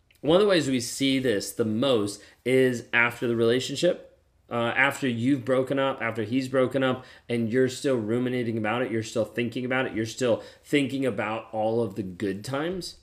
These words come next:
And a lot of times how I normally is, illustrate it is thinking of, like, a mountain range. Now, I want you to consider,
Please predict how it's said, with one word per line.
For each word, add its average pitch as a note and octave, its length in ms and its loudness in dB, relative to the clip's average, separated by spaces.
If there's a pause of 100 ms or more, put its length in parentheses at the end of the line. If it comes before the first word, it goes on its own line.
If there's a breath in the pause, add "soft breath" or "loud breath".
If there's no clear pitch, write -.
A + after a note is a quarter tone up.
(580)
And C3+ 200 0
a C3+ 100 0
lot D3+ 240 -2
of F#3+ 60 -6
times E3+ 240 0
how D3 200 0
I D3 60 2
normally C3+ 320 0
is, A2+ 200 0
illustrate B2 480 0
it A#2 120 -2
is A2+ 220 -2
thinking A2+ 300 -4
of, G2+ 140 -2
like, F#2+ 160 -2
a G2 60 -4
mountain F2 300 -8
range. B1+ 360 -14 (200)
Now, B2 220 0 (260 loud breath)
I A#2+ 40 2
want D#3 300 4
you A3 80 -6
to F#3 80 -6
consider, C3 500 2